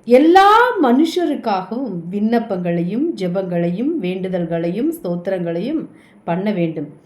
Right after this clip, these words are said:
அவர்கள் உம்மை நோக்கி வேண்டிக் கொள்வதன்படியெல்லாம் தேவரீர் அவர்களுக்கு செய்யும்படி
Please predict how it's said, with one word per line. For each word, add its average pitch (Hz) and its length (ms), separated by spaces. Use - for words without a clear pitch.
அவர்கள் 349 460
உம்மை 381 340
நோக்கி 392 400
வேண்டிக் 330 500
கொள்வதன்படியெல்லாம் 262 1120
தேவரீர் 226 420
அவர்களுக்கு 185 520
செய்யும்படி 196 760